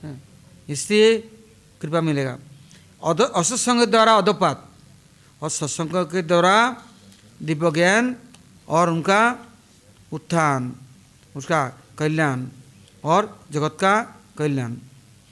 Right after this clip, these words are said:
इससे <clears throat> प्रभुपाद जी कहते हैं, जब तक कोई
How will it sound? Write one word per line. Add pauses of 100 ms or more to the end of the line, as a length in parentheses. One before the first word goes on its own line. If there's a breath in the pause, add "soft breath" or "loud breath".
(160)
इससे (2000)
<clears throat>
प्रभुपाद
जी
कहते
हैं, (1400)
जब
तक
कोई